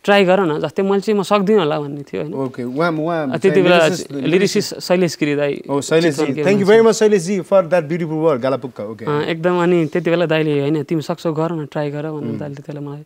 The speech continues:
Speaker 1: मोटिभेसन दिनुभयो, ल, गरौँ न त ट्राई, अँ, भनेर त्यति बेला त्यो फर्स्टमा लिरिक्स थियो नि त,
Speaker 2: उम्।
Speaker 1: अनि त्यति बेला चाहिँ खासमा दाइको लिरिक्समा मैले गरेको।
Speaker 2: उम्।
Speaker 1: मेरो
Speaker 2: ओके।
Speaker 1: चाहिँ त्यो फिल मात्र मैले त्यो
Speaker 2: ए, मतलब
Speaker 1: इमेजिन गरेँ।
Speaker 2: तपाईँको चाहिँ
Speaker 1: अँ,
Speaker 2: केही
Speaker 1: मेरो
Speaker 2: छैन, त्यो चाहिँ
Speaker 1: छैन,
Speaker 2: गाला
Speaker 1: छैन।
Speaker 2: पुक्क यताउति, मतलब
Speaker 1: अँ।
Speaker 2: तपाईँले फकाएको यताउति,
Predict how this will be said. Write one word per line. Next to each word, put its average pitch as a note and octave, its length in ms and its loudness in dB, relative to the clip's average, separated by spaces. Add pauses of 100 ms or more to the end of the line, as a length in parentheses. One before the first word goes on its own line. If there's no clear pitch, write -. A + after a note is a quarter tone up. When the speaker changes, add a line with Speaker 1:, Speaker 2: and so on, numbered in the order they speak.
(360)
Speaker 1:
मोटिभेसन D3 440 -2
दिनुभयो, D3 400 -4
ल, C#3+ 380 -10
गरौँ E3 260 0
न D#3 100 0
त C#3+ 60 -6
ट्राई, D3 320 -10 (640)
अँ, C#3+ 280 -6
भनेर C#3+ 380 -6
त्यति - 280 -12
बेला D3+ 140 -12
त्यो - 200 -14
फर्स्टमा - 460 -14
लिरिक्स D3+ 580 -10
थियो D#3+ 120 -2
नि F3 60 -4
त, D#3 60 -8 (200)
Speaker 2:
उम्। B2 220 -8 (180)
Speaker 1:
अनि C#3+ 420 -10 (240)
त्यति D#3 180 -12
बेला D3 160 -12
चाहिँ C#3+ 260 -14
खासमा D3 260 -16
दाइको D3+ 340 -10
लिरिक्समा D3+ 440 -14
मैले D3 140 -12
गरेको। D3 300 -14
Speaker 2:
उम्। B2 280 -12 (720)
Speaker 1:
मेरो D#3 180 0
Speaker 2:
ओके। - 20 0
Speaker 1:
चाहिँ E3 140 -4
त्यो D#3 100 -4
फिल D#3+ 260 -2
मात्र C#3+ 280 -4
मैले C#3+ 320 -6
त्यो D3 140 -4
Speaker 2:
ए, - 20 0
मतलब D3 100 2
Speaker 1:
इमेजिन E3 180 4
गरेँ। D3 180 2
Speaker 2:
तपाईँको E3 380 2
चाहिँ D#3+ 320 0
Speaker 1:
अँ, - 100 -10
Speaker 2:
केही D#3 160 2
Speaker 1:
मेरो C#3 100 0
Speaker 2:
छैन, A#2 140 -4
त्यो A#2 80 -4
चाहिँ A#2+ 160 -6
Speaker 1:
छैन, C3+ 120 -2
Speaker 2:
गाला B2+ 200 2
Speaker 1:
छैन। B2 100 -6
Speaker 2:
पुक्क B2 180 -10
यताउति, B2+ 640 -2
मतलब B2 260 -4
Speaker 1:
अँ। D3 60 -10
Speaker 2:
तपाईँले B2+ 260 -4
फकाएको B2 500 -6
यताउति, B2 540 -6